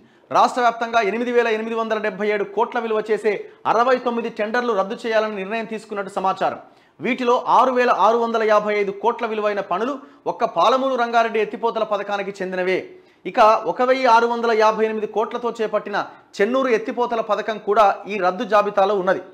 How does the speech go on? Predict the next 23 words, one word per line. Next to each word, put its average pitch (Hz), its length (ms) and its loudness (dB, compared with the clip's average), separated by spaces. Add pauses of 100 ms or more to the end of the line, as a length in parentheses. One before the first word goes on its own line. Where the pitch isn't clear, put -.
(320)
దీనిపై 247 340 -2 (100)
గత 220 140 0 (380)
ఏడాది 240 280 6 (120)
ఉమ్మడి 247 300 0
ఆదిలాబాద్ 214 460 2
జిల్లా 202 240 0
ప్రతినిధులు 220 400 -4 (340)
అభ్యంతరం 247 440 -2
వ్యక్తం 214 260 -6
చేశారు. 180 300 -4 (500)
కుప్టి 233 320 -2 (240)
ప్రాజెక్టును 226 500 2
చేపడితే 220 420 0 (440)
గ్రావిటీతో 269 520 4 (100)
నీటిని 233 300 -4
తరలించేందుకు 220 580 -4
అవకాశం 233 420 0
ఉంటుందని, 220 340 -4 (340)
అలా 202 120 6 (140)
కాకుండా 226 380 4 (360)
చెన్నూరు 269 420 0
ఎత్తిపోతలను 240 600 -2
చేపడితే 220 400 -2